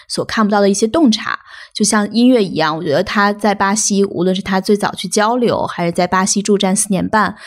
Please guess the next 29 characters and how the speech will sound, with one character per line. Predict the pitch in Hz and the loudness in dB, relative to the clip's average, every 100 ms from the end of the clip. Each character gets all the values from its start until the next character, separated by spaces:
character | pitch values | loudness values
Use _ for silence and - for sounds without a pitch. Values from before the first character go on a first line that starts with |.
| - - | -18 -4
还 | 185 185 | 0 0
是 | |
这 | 214 202 | 2 0
次 | - 202 175 143 | 0 0 2 0
重 | - 185 185 | -4 -4 0
返 | 202 | 2
美 | 202 190 | 2 0
国 | - - | -2 -2
之 | 175 226 | -2 -2
后 | 226 262 185 | 0 2 0
第 | 208 208 | 0 -2
一 | |
站 | 214 233 214 | 0 0 0
反 | - | -2
而 | - | -8
去 | 175 214 | -4 0
了 | 202 | 2
巴 | 226 | 0
西 | 254 294 | -2 -4
去 | 285 240 | -2 -4
采 | - - | -4 -8
访， | - - - - - 247 | -6 -6 -6 -16 -8 -2
那 | |
他 | 226 226 277 | -2 0 -2
对 | 311 262 | 0 0
这 | 220 180 | 2 0
个 | 160 | -2
国 | 139 151 165 | -2 -2 2
家 | 196 185 | 2 2